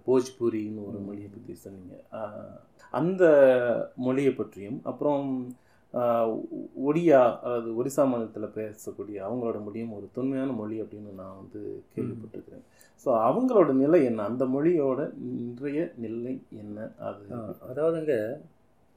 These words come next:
Speaker 2: இந்தியாவுல மொழி பிரச்சனையிலே ரொம்ப, ரொம்ப துயரமான ஒரு பகுதின்னா நீங்க கேள்வி கேட்ட இந்த பகுதி தான்.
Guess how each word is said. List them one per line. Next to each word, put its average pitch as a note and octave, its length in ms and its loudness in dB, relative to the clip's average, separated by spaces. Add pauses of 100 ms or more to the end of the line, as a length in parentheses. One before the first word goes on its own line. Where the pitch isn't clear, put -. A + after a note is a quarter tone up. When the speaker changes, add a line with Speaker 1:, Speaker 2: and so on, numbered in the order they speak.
(280)
Speaker 2:
இந்தியாவுல F3+ 680 8
மொழி D3+ 200 4
பிரச்சனையிலே C#3+ 800 2
ரொம்ப, D3+ 380 -2
ரொம்ப E3+ 240 0
துயரமான D3 680 -2
ஒரு C#3 180 0
பகுதின்னா A#2+ 580 -4
நீங்க A#2+ 280 -6
கேள்வி C3+ 260 -2
கேட்ட A2+ 220 -6
இந்த G#2 140 -8
பகுதி G#2 300 -12
தான். - 140 -18